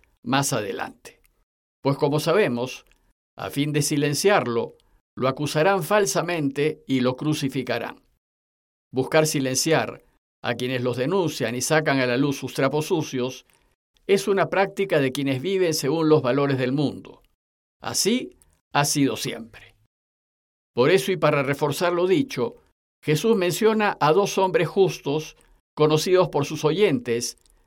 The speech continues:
que fueron asesinados por hacer lo que agradaba a Dios. Estos son Abel, el hermano de Caín,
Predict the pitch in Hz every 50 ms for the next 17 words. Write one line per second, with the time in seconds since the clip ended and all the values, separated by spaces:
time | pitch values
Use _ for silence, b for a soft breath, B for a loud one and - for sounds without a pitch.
0 | _ - 131 127 156 160 160 165 156 147 139 139 139 - - 139 131 165 196 196
1 | 190 180 156 - - 135 135 131 - 170 160 160 165 160 156 147 123 123 120 113
2 | 123 123 120 113 110 104 104 - - - - - - - _ - - _ _ _
3 | _ _ _ _ _ _ _ _ _ _ _ _ - 135 147 147 - 147 - -
4 | 156 151 139 127 131 151 185 202 196 196 - - - _ - 120 117 113 110 110
5 | 113 120 127 127 131 135 127 - 139 180 214 226 202 - - -